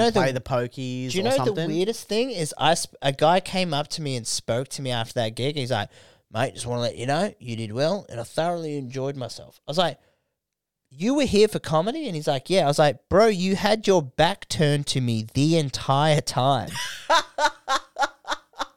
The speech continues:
Speaker 1: Eating a seafood buffet with your fucking mates, bruh.
Speaker 2: Yeah.
Speaker 1: And he's
Speaker 2: Yeah.
Speaker 1: like, "Fuck, I thought you were quite fucking good, mate." Turn
Speaker 2: How
Speaker 1: around.
Speaker 2: the fuck would you know?
Speaker 1: <laughs>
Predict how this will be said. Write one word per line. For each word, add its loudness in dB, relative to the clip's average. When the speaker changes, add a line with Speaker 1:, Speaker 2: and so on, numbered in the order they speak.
Speaker 1:
Eating 6
a 4
seafood 2
buffet 0
with -10
your -2
fucking 0
mates, -2
bruh. -8
Speaker 2:
Yeah. 4
Speaker 1:
And 4
he's 6
Speaker 2:
Yeah. 6
Speaker 1:
like, -6
"Fuck, 2
I 4
thought -2
you -4
were -4
quite -2
fucking -4
good, -4
mate." -6
Turn 6
Speaker 2:
How 6
Speaker 1:
around. 6
Speaker 2:
the -6
fuck 4
would -2
you 2
know? 6
Speaker 1:
<laughs> -8